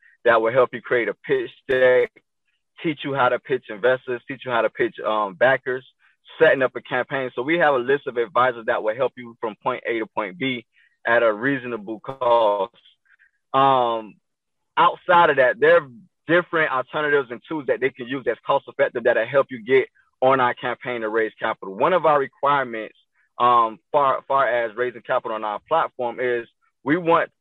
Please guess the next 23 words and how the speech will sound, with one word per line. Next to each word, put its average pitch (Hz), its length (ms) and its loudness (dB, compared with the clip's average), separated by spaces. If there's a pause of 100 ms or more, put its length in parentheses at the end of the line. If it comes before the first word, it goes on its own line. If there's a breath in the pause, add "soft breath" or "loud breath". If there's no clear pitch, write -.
(200)
that 139 220 2
person 147 340 -2
to 120 80 -6
have 127 380 -4
some 143 200 -8
form 139 220 -2
of 110 180 0
mock-up 127 640 2
or 113 160 -2 (120)
prototype 117 720 -6 (400)
before 127 340 2
launching 120 320 -2
on 110 80 -10
our 101 140 -8
campaign. 107 460 -8
And 104 80 -10
the 101 60 -6
reason 135 600 -4 (400)
for 175 180 6
that 127 380 2
is 135 180 2 (140)
to 120 100 -4
help 139 300 0